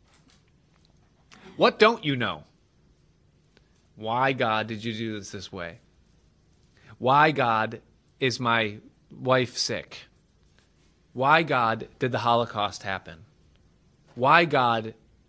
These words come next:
do you allow poverty? Why, God? And there,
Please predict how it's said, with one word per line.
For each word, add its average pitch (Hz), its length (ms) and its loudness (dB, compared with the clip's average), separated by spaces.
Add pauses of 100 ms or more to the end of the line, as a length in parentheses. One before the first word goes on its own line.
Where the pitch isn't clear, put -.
(180)
do 131 120 0
you 135 160 2
allow 120 640 0
poverty? 113 520 -4 (640)
Why, 147 300 2
God? 143 180 -4 (160)
And 135 200 -2
there, 143 260 -4